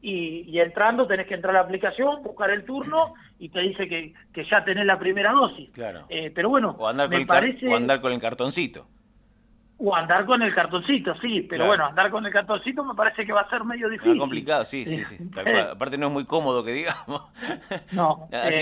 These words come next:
Speaker 1: eh,
Speaker 2: claro,
Speaker 1: una
Speaker 2: tenés que,
Speaker 1: foto
Speaker 2: claro, con la aplicación.
Speaker 1: Sí, sí, la aplicación, una foto, una foto del cartón, eh, bueno,
Speaker 2: Sí.
Speaker 1: de, se verá. Eh,
Speaker 2: Claro.
Speaker 1: pero sí, se hablaba, se hablaba de,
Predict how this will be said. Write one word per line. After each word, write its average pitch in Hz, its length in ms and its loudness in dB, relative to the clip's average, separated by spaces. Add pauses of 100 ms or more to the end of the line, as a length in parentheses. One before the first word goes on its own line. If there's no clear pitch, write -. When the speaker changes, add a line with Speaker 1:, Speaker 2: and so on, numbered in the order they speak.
Speaker 1:
eh, 165 120 -10
Speaker 2:
claro, - 200 8
Speaker 1:
una - 20 4
Speaker 2:
tenés 254 200 4
que, - 60 4
Speaker 1:
foto 196 400 6
Speaker 2:
claro, 101 280 0 (300)
con 104 120 -10
la 104 60 -6
aplicación. 104 460 -6
Speaker 1:
Sí, 202 640 2 (180)
sí, 294 240 4
la 190 120 6
aplicación, 247 640 4
una 220 180 4
foto, 196 560 4
una 208 260 -2
foto 214 320 0
del 180 160 2
cartón, 247 720 6
eh, 165 240 -2
bueno, 180 320 0
Speaker 2:
Sí. - 60 -18
Speaker 1:
de, 160 220 -12
se 175 120 -2
verá. 220 360 4 (300)
Eh, 175 140 -2
Speaker 2:
Claro. 120 160 0
Speaker 1:
pero 185 120 -2
sí, 285 200 0
se - 100 2
hablaba, 226 540 4
se 208 60 -2
hablaba 220 360 6
de, 180 380 0